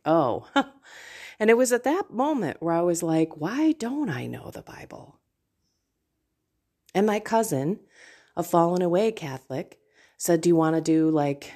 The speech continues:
some study and talking about Genesis?" And this was my very first time. I wasn't very familiar. Wasn't really sure what I should be getting out of the readings or anything.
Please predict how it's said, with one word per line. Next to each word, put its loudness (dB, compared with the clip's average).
some -2
study 2
and -2
talking -4
about -2
Genesis?" -2
And 2
this 0
was 0
my 2
very 2
first -4
time. -4
I -14
wasn't -2
very -2
familiar. 0
Wasn't -4
really 2
sure 0
what 2
I 2
should -2
be 0
getting 0
out -2
of -4
the -2
readings -2
or -2
anything. -4